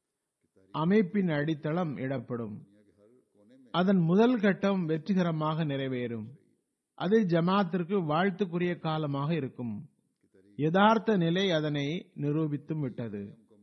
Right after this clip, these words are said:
தஹ்ரீக்கே ஜதீத் மூலமாக உலகின் ஒவ்வொரு மூலை முடுக்கிலும் இஸ்லாம்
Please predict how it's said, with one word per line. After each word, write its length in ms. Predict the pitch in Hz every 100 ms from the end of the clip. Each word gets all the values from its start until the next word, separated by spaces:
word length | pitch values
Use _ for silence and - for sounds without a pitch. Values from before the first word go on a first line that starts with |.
| _ _ _ _ _
தஹ்ரீக்கே 520 | 156 185 233 247 247 233
ஜதீத் 420 | 208 202 196 175
மூலமாக 580 | 165 180 170 170 170 165 180 180 -
உலகின் 460 | - 165 175 170 165
ஒவ்வொரு 420 | 147 160 175 208 190
மூலை 320 | 160 180 196
முடுக்கிலும் 640 | 175 156 160 147 156 156 175 175
இஸ்லாம் 540 | 151 139 147 156 165